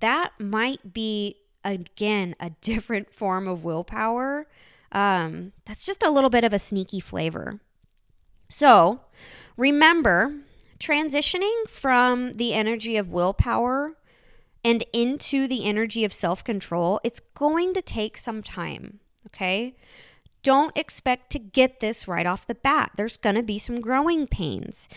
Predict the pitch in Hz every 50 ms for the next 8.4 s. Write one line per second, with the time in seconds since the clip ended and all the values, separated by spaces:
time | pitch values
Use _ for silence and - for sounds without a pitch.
0 | - - - - - 202 - - 294 262 302 285 - 302 277 269 262 - _ -
1 | 240 240 220 233 226 240 262 302 339 349 320 262 160 87 - - - - - -
2 | _ - - _ _ - - 226 226 214 214 247 226 214 220 214 226 247 254 -
3 | - 226 240 - - - 208 190 202 226 247 262 285 302 - - 302 294 311 320
4 | 320 - - 226 220 226 220 226 - - 190 170 185 - 247 240 254 254 262 269
5 | 269 277 - - 269 254 262 262 - 190 180 180 - - 175 160 143 - - -
6 | - _ _ _ - - - - - - - 240 247 - - - 277 269 294 320
7 | 349 339 - 320 302 - - 226 208 202 196 220 240 247 269 302 311 294 254 208
8 | 180 156 175 196 208 - - -